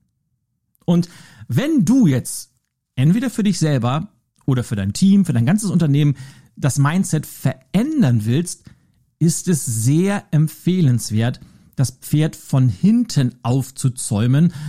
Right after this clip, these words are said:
und dich dabei auf drei große Faktoren zu konzentrieren, die ich dir jetzt gerne einmal vorstellen möchte. Und der erste Erfolgsfaktor für den Mindset-Shift ist bewusste Reflexion.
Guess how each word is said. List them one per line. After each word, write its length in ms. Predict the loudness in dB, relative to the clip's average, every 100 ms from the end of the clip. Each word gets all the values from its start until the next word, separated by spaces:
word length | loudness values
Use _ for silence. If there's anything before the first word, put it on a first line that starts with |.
| -4
und 180 | -2 0
dich 100 | 0
dabei 280 | -2 -2 -2
auf 140 | -6 -6
drei 640 | -6 -4 -2 0 0 -2 -8 _ _ _
große 400 | -2 0 0 -2
Faktoren 720 | -6 -6 -8 -6 -2 0 0 0
zu 160 | -4
konzentrieren, 840 | -2 -2 0 0 -2 -2 0 0 -2 _ _
die 60 | -4
ich 60 | -2
dir 100 | -2
jetzt 220 | -4 -4
gerne 180 | -4 0
einmal 160 | 0
vorstellen 520 | 0 -2 -2 -4 -8 -8
möchte. 280 | -12 -14 -18 _ _ _ _ _ _
Und 120 | -2 -2
der 160 | -2
erste 260 | -4 -4 -4
Erfolgsfaktor 880 | -4 -2 -2 -4 -6 -6 -2 -2 -2 -8 -10 -10 -12
für 680 | -4 0 2 2 0 -2 -4 _ _ _ _
den 180 | 0 2
Mindset-Shift 880 | 2 2 2 -2 -2 -2 -2 -4 -18 _ _ _ _
ist 320 | -4 -4 -8
bewusste 960 | -4 0 0 2 0 0 -6 -4 -2 -2 -6 _
Reflexion. 880 | -2 0 0 -2 -4 -4 -2 -2 -2